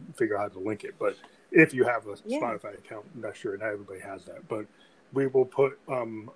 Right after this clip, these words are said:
Speaker 1: a bunch of links. It's gonna go out to eleven platforms, including Apple and Amazon, Radio Public, a bunch of 'em. Um, Overcast, there's many, many more. We're all kind of linked into the whole p-,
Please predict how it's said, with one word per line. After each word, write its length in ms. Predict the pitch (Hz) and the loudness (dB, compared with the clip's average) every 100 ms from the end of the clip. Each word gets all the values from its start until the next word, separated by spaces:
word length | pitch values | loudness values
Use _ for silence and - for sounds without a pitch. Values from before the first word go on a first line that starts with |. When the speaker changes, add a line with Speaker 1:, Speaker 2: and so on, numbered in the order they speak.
| 131 | -12
Speaker 1:
a 80 | 123 | -2
bunch 280 | 120 127 | 0 0
of 80 | 135 | 0
links. 260 | 127 127 - | -2 -4 -8
It's 100 | 110 | -6
gonna 160 | 117 113 | -4 2
go 140 | 113 | 4
out 120 | 113 | 2
to 100 | 110 | 0
eleven 280 | 104 123 120 | -2 0 0
platforms, 580 | 120 120 110 120 120 107 | -2 -2 -2 -4 -4 -6
including 340 | 101 123 117 | -2 0 2
Apple 520 | 110 110 - 117 113 110 _ - - - | 0 -4 0 2 2 -2 _ -20 -20 -12
and 100 | 101 | -4
Amazon, 840 | 110 110 101 107 107 107 107 101 98 _ _ - | -2 -2 -2 -2 -2 -4 -4 -8 -12 _ _ -6
Radio 380 | 101 110 110 104 | 4 6 6 4
Public, 440 | - 107 110 104 | -4 -4 -2 -4
a 40 | |
bunch 280 | 98 110 104 | -4 -6 -6
of 120 | 92 | -10
'em. 160 | 87 87 - - - 190 | -12 -16 -18 -20 -14 -8
Um, 360 | 98 - 180 - - | -8 -8 -14 -8 6
Overcast, 720 | 117 107 104 113 101 101 - | 6 6 2 0 0 -2 -4
there's 160 | 101 | -6
many, 200 | 104 113 | 0 0
many 260 | 110 107 104 | 0 0 -2
more. 300 | 101 101 98 - | 0 -2 -2 2
We're 140 | 110 | 4
all 140 | 104 101 | 4 0
kind 280 | - 113 107 | -2 -2 0
of 100 | - | 2
linked 300 | 113 117 - | 4 4 4
into 240 | 113 107 | 2 4
the 100 | 104 101 | -2 4
whole 160 | 113 | 2
p-, 120 | - | 2